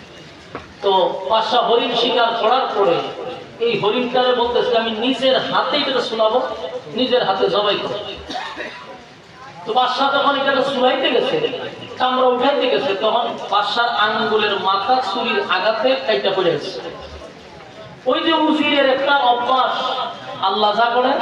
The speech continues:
ভালোর জন্য করে, এটা তো তার ডায়লগ। এখন বাদশার আঙ্গুলের মাথা পড়ে গেছে। উজিরে কয়, "আল্লাহ যা করছে, ভালোর জন্যই করছে।"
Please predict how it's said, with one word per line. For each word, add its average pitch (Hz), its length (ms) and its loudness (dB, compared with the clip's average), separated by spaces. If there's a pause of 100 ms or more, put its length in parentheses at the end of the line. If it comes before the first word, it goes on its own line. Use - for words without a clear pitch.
(1200)
ভালোর 285 360 2
জন্য 214 280 2
করে, 202 140 2
এটা 220 100 0
তো 220 120 0
তার - 320 0
ডায়লগ। 170 380 4 (800)
এখন 233 320 0 (120)
বাদশার 220 520 0
আঙ্গুলের 220 440 0
মাথা 196 320 2
পড়ে 226 220 0
গেছে। - 420 -4 (380)
উজিরে 208 460 0
কয়, 190 140 2
"আল্লাহ 180 440 2
যা 180 280 2
করছে, 175 360 0 (440)
ভালোর 175 320 2
জন্যই 165 340 2
করছে।" 165 300 -4